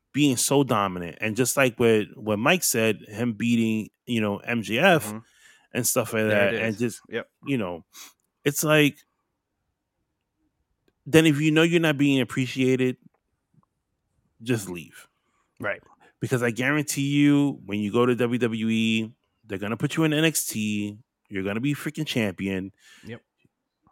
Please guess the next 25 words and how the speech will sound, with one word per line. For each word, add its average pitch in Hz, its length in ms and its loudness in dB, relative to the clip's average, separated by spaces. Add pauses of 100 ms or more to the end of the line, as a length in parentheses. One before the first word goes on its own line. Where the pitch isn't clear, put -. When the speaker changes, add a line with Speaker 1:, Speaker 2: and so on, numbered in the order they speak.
Speaker 1:
They 120 200 4
need 131 260 4
to 160 100 2
replace, 147 560 4 (420)
um, 123 380 2
Braun 127 300 4
Breaker. 95 500 -4 (180)
Speaker 2:
Yep. 113 180 -18 (1000)
Speaker 1:
And 110 180 2
you're 117 140 4
the 110 100 0
perfect 104 340 -6
fit. 78 220 -10 (420)
Speaker 2:
Yep. 156 160 -12 (1900)
Yep. 147 200 -10 (260)
And 113 140 -6
they 117 100 0
know 117 160 0
how 123 120 2
to 117 80 -4
present 110 440 -6
a 110 40 -8
big - 240 -14
guy. - 220 -10
Speaker 1:
Yep. 151 100 -6